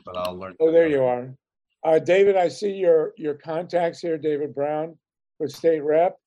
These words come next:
Speaker 2: and, uh, God knows we need, um, uh, progressive state reps in Pennsylvania. Um, uh, Josh, do you still live in Pennsylvania? Where are you based?
Speaker 1: Yeah, I do. Um, I have, uh, I am based, uh, right in New York,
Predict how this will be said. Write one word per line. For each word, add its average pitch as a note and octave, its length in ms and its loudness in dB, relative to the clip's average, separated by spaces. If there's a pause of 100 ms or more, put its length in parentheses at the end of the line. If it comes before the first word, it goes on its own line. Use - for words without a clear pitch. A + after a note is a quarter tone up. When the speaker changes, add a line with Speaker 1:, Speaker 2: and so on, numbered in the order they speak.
(520)
Speaker 2:
and, C#3+ 320 -4
uh, C#3 200 0
God D3 280 -4
knows D3+ 300 -6
we C#3+ 100 -8
need, C#3 300 -10 (340)
um, B2+ 260 -6 (100)
uh, C3+ 100 -6
progressive C3 580 -6
state C#3+ 300 -2
reps C3+ 300 -4
in A#2+ 80 -14
Pennsylvania. B2 640 -12 (580)
Um, A#2+ 360 -10 (140)
uh, A#2+ 200 -8
Josh, F3 420 -4
do F3 100 -18
you F3 60 -12
still F3 280 -6
live D#3 160 4
in F3+ 100 -14
Pennsylvania? F3 560 -12
Where E3 160 -4
are D#3 60 -2
you C#3+ 80 -10
based? B2+ 380 -6 (340)
Speaker 1:
Yeah, C#3 240 2
I B2+ 80 2
do. B2 420 -2
Um, A2+ 540 0 (120)
I A#2 260 2
have, A2+ 360 -2 (180)
uh, G#2 480 -2
I A#2 120 -4
am A2+ 140 -8
based, E3+ 520 -6
uh, A2 560 -2 (100)
right G#2 220 -8
in A2 80 -12
New G#2+ 100 -10
York, D#3+ 340 -2